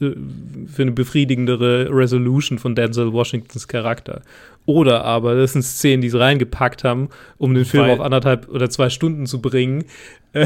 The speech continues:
Speaker 1: <laughs> weil sie die anderen Szenen rausschneiden mussten, weil es waren wohl, also signifikant viele. Also
Speaker 2: Oh,
Speaker 1: ich
Speaker 2: fuck.
Speaker 1: habe irgendwas mit
Speaker 2: Okay.
Speaker 1: zwanzig, zwanzig Minuten gelesen oder
Speaker 2: Zwanzig
Speaker 1: sowas.
Speaker 2: Mi-, ja, okay.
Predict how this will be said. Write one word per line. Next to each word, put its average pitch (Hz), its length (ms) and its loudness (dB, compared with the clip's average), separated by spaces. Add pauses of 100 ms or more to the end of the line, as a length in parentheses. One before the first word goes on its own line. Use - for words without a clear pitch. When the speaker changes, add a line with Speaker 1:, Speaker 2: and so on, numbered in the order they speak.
(120)
Speaker 1:
<laughs> 156 120 -2
weil 156 260 4
sie 143 80 -6
die 135 140 -2
anderen 165 320 4
Szenen 147 420 0
rausschneiden 143 500 2
mussten, 120 240 -4
weil 120 80 0
es 120 100 -4
waren 147 200 0
wohl, 135 160 2
also 127 200 -2
signifikant 135 760 -4
viele. 127 500 -8
Also 120 300 -2
Speaker 2:
Oh, - 20 -4
Speaker 1:
ich - 140 -8
Speaker 2:
fuck. - 20 -4
Speaker 1:
habe 131 120 0
irgendwas 135 280 -4
mit 135 100 -4
Speaker 2:
Okay. 113 80 -12
Speaker 1:
zwanzig, 147 340 -2 (280)
zwanzig 160 380 0
Minuten 120 420 -4
gelesen 107 420 -6
oder 117 80 -6
Speaker 2:
Zwanzig 113 360 -8
Speaker 1:
sowas. 113 100 -8 (220)
Speaker 2:
Mi-, 123 80 -14
ja, 117 160 -8
okay. 135 320 -12